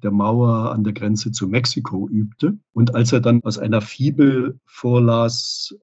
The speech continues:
die quasi eine Trump-Fibel war und dann also sagte, „Ja, der Präsident sagt das und das und so ist das.“ Also es ist eine enorme Nähe, die zumindest Ron DeSantis vorgegeben hat.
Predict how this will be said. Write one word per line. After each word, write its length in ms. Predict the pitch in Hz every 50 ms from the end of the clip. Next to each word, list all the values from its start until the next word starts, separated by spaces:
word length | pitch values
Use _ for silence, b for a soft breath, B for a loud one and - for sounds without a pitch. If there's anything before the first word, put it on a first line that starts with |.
| _ _ -
die 180 | 123 123 104 - -
quasi 400 | - 117 110 110 104 113 113 107
eine 360 | 104 101 - - - - - -
Trump-Fibel 840 | - - 113 117 156 160 - - - - 135 135 135 120 123 120 110 104
war 540 | 104 98 104 110 117 117 117 117 127 123 - 208
und 320 | 165 135 110 110 107 104 _ _ _ - - -
dann 200 | - 95 101 -
also 200 | 107 95 95 98
sagte, 420 | 87 98 98 101 104 - - 95
„Ja, 240 | 87 87 92 101 117
der 180 | 120 120 104 -
Präsident 840 | - - - 104 - - - 101 104 113 123 123 123 120 - - _ _ -
sagt 640 | - - 98 101 107 113 - _ - - - - _ -
das 240 | 107 107 107 -
und 200 | - 104 95 101
das 320 | - 120 123 123 - - -
und 120 | - 101
so 220 | 101 107 104 101 -
ist 220 | 113 110 - -
das.“ 300 | 117 107 104 - - -
Also 220 | - 107 104 123
es 160 | 127 123 123 104
ist 200 | - - - -
eine 360 | 107 98 104 - - - - - -
enorme 380 | - 107 107 113 117 113 113
Nähe, 420 | 101 95 101 107 117 131 135 135 120
die 140 | 117 120 120
zumindest 560 | - - 107 107 110 113 113 110 - - -
Ron 160 | 107 113 117
DeSantis 480 | 110 107 104 - 104 107 117 - - -
vorgegeben 720 | - 113 113 110 104 104 104 107 110 127 123 123 123 107
hat. 360 | 107 117 - 123 - - -